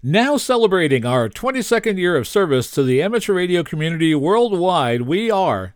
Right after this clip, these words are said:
This Week in Amateur Radio, your all amateur radio and technology news magazine and bulletin service of the air.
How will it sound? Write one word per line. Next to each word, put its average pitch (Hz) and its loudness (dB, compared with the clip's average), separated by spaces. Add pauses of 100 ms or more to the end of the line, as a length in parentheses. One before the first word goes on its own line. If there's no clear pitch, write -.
This 131 -4
Week 156 0
in 131 -2
Amateur 127 -2
Radio, 117 0 (360)
your 143 4
all 240 2
amateur 220 -2
radio 180 4
and 139 -2
technology 160 -2
news 190 -2
magazine 226 -2
and 208 -4
bulletin 214 -2
service 127 -2
of 151 -2
the 147 4
air. 110 0